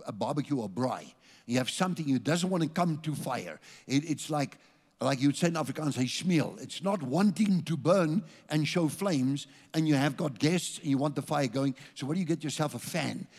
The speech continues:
and you do that above the fire like that. You blast it with wind like that. And guess what happens? It gets red, and whoop, there's a flame,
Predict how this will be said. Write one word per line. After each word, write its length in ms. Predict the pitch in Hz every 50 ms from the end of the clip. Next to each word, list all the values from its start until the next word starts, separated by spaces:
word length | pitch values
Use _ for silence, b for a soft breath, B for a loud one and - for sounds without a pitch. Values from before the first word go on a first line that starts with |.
| B B B B
and 120 | 131 131
you 100 | 123 127
do 180 | 117 131 156 147
that 180 | 143 131 120
above 300 | 127 117 107 120 123 -
the 80 | - 113
fire 340 | - - 117 110 107 101 98
like 220 | 101 104 98 82
that. 240 | 101 98 85 - _ B B B B B B
You 140 | 123 120
blast 520 | 110 104 107 131 156 190 190 170 - - -
it 100 | 156 120 101
with 240 | 107 135 135 - - B B B B B
wind 460 | B 113 127 151 185 190 170 160 135 117
like 280 | 117 120 117 117 - 107 110
that. 220 | 131 117 92 - B B B B
And 180 | 110 117 117 98
guess 260 | - 180 196 185 -
what 140 | 156 180 160
happens? 460 | 135 - 220 - 208 208 202 190 - B B B B B
It 160 | - 127 117
gets 300 | - 135 127 117 - -
red, 260 | 110 131 165 185 185 160
and 160 | 127 117 110 -
whoop, 220 | - - - - 151
there's 260 | 147 135 143 131 -
a 60 | 131
flame, 440 | - - - 170 220 226 208 190 -